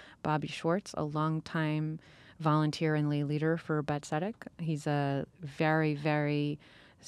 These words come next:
successful and impressive litigator at Irel and Manella in Century City.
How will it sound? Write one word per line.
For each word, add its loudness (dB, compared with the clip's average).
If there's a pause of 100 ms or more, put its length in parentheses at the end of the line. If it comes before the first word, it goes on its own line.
(160)
successful -2
and -2
impressive -4
litigator -2
at -4
Irel 0
and -2
Manella -2
in -4
Century -6
City. -6